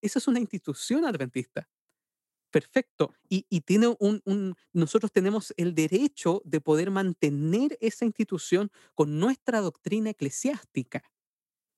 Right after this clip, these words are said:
Por lo tanto, dentro de ese, de esa institución podemos ejercer el derecho de objeción de conciencia institucional.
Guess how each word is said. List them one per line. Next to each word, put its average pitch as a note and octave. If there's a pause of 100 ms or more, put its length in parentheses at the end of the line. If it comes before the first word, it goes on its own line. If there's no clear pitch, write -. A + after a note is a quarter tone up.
(260)
Por D3
lo C#3+
tanto, G3 (100)
dentro D3 (200)
de C3
ese, D#3
de D3
esa F3
institución E3
podemos E3
ejercer E3
el D3
derecho D#3+
de D3+
objeción D3+
de F#3
conciencia E3 (180)
institucional. D3